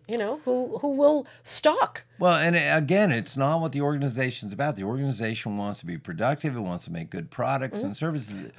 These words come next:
Speaker 1: They have
Speaker 2: The
Speaker 1: to pr-, protect them, themselves, right?
Speaker 2: The, the reason we think this is gonna be a, a conversation that's gonna have to be up in the forefront, though, is
Speaker 1: Mm-hmm.
Speaker 2: because,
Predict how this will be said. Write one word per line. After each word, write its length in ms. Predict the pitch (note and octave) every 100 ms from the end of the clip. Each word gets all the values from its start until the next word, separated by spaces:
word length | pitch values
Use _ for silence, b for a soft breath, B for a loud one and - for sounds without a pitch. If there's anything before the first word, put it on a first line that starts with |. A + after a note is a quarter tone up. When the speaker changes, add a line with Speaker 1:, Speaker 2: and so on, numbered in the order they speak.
| -
Speaker 1:
They 140 | E4+
have 220 | G4+ C#3+
Speaker 2:
The 60 | G#4
Speaker 1:
to 40 | -
pr-, 200 | A#3+ -
protect 340 | F#3+ F3 -
them, 160 | D3+ D3+ -
themselves, 380 | C#3+ - -
right? 180 | - F4+
Speaker 2:
The, 140 | D3+ D3
the 220 | B2 C3+
reason 460 | B2 G3 F#3 F3+
we 100 | C#3+
think 320 | C3 C#3 B2+ A#2+
this 260 | A#2 -
is 140 | A2 F#2+
gonna 140 | G#2
be 140 | G2 F#2
a, 360 | E2 E2+ F2+
a 40 | F2
conversation 880 | - A2+ G#2 F2+ - A#2 C3+ G2 E2
that's 180 | E2+
gonna 220 | - F2+ G#2+
have 180 | C3+
to 100 | C3+
be 360 | F#2 F#2+ F2 E2
up 260 | - G2+ G2+
in 60 |
the 80 | E2+
forefront, 640 | - B2+ D#3 E3 G2 E2+ E2
though, 220 | E2+ E2+
is 160 | F2+
Speaker 1:
Mm-hmm. 100 | -
Speaker 2:
because, 1120 | D#3 G#2 - - E3 F#3 F#3 A#2+ G2 F#2 F#2